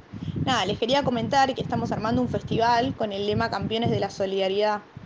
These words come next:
que tenemos como objetivo principal recaudar, eh, útiles escolares y también alimentos no perecederos. Porque básicamente entendemos la situación de ajuste que estamos viviendo y sabemos que los pibes y los, y las pibas de nuestros barrios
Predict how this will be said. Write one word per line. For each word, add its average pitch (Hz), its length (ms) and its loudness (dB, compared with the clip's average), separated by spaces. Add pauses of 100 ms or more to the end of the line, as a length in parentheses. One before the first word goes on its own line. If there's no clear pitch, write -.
(460)
que - 80 -8
tenemos 254 360 0
como 196 360 -2
objetivo 220 400 -2
principal 220 580 -2
recaudar, 180 560 2 (540)
eh, 180 260 -2
útiles 247 400 0
escolares 277 480 0
y 262 40 -4
también 220 300 0
alimentos 220 460 0
no 208 140 0
perecederos. - 580 -2 (500)
Porque 233 300 0
básicamente 233 600 0
entendemos 220 440 0
la 202 140 0
situación 202 440 -4
de 214 60 0
ajuste 202 400 -4
que 202 80 -14
estamos 208 320 -4
viviendo 226 640 0
y 214 80 -6
sabemos 208 400 -2
que 202 140 -6
los 196 100 -6 (100)
pibes 233 340 0 (120)
y 208 120 -8
los, - 120 -10 (180)
y 196 140 -4
las - 140 -6
pibas 226 240 2
de 208 80 -4
nuestros 196 280 -2
barrios 226 520 2